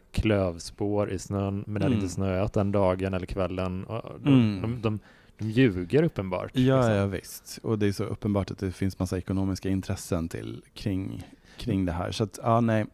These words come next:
Speaker 1: Men,
Speaker 2: men
Speaker 1: men
Speaker 2: jag är
Speaker 1: skulle
Speaker 2: lite
Speaker 1: du ha så här svårt, eh, för att bo i, i typ så här, ja, men säg så här, Amityville-huset, du, eh,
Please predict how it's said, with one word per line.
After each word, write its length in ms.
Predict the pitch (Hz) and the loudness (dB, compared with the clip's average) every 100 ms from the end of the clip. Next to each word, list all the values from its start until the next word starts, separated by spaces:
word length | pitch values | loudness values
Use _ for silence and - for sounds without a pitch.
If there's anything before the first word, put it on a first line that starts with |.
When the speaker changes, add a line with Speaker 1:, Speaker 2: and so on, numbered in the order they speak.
| _ | _
Speaker 1:
Men, 80 | - | 2
Speaker 2:
men 60 | 120 | 6
Speaker 1:
men 80 | 123 | 8
Speaker 2:
jag 80 | 123 | 8
är 20 | |
Speaker 1:
skulle 140 | 120 | 8
Speaker 2:
lite 120 | 113 117 | 8 8
Speaker 1:
du 80 | |
ha 80 | 131 | 8
så 140 | 131 120 | 8 6
här 100 | 92 | 6
svårt, 560 | - 98 92 90 - - - - | 2 2 2 0 -6 -10 -18 0
eh, 240 | 101 95 | 4 4
för 200 | 92 - | 2 4
att 100 | 101 | 4
bo 420 | 90 127 139 139 - - | 8 10 10 10 4 2
i, 380 | 110 104 104 110 | 4 4 4 2
i 60 | |
typ 180 | 104 104 | 2 0
så 80 | 101 | 0
här, 80 | 98 | 0
ja, 60 | 123 | 0
men 120 | 139 | 4
säg 120 | 156 | 4
så 80 | 117 | 4
här, 180 | 90 87 _ _ _ _ | 0 -4 _ _ _ _
Amityville-huset, 760 | 127 107 92 98 92 95 101 - - | 4 4 2 2 2 2 2 -2 -4
du, 500 | 98 110 107 101 98 | 4 8 8 8 8
eh, 240 | 95 92 | 8 4